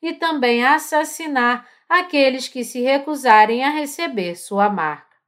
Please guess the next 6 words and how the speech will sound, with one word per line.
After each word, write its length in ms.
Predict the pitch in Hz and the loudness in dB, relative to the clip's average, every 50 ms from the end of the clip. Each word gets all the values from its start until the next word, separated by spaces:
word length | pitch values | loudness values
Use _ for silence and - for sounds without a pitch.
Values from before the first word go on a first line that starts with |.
| _ _ _ _ _ _ _ _ _ _ _ _ _ _ _ - | _ _ _ _ _ _ _ _ _ _ _ _ _ _ _ -4
No 100 | 311 339 | -2 -2
entanto, 760 | 320 226 185 - - - 196 202 208 196 190 - - - _ _ _ _ _ _ | 0 -2 -2 -4 -2 0 2 4 2 2 0 -4 -8 -18 _ _ _ _ _ _
sua 300 | _ - - 233 214 208 | _ -6 0 2 2 2
perseguição 1040 | 202 208 - 277 294 330 349 339 - - 330 311 285 311 320 302 - - 190 175 175 180 | 2 0 0 2 2 2 0 -4 -6 -6 -6 -4 -4 -4 -6 -6 -8 -8 -8 -6 -4 -2
aos 200 | 196 233 262 254 | -2 -2 -2 -6
santos 640 | - - 285 269 262 269 269 254 285 311 294 - | -6 0 2 4 4 4 2 0 -2 -4 -4 -6